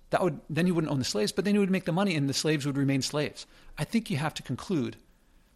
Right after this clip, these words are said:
that he would have to free them. Now, maybe he would work with them of what to do. I would hope that he would help them if he were to s-, free them. But what if freeing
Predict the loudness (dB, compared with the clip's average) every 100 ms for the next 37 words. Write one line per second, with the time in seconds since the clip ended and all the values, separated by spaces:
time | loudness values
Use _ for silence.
0 | _ -20 -8 -4 0 2 0 0 -2 -2
1 | -8 -2 0 0 -4 -14 -20 _ _ _
2 | _ _ 0 4 4 2 -2 -4 -2 -2
3 | -2 -2 0 -2 -6 -10 -2 -2 -2 -6
4 | -4 -2 -4 -8 -20 _ _ _ _ -10
5 | -4 -2 -2 -4 -6 -8 -6 -4 -4 -4
6 | -8 -10 -4 -2 -2 -6 -2 0 0 0
7 | 0 0 0 0 0 0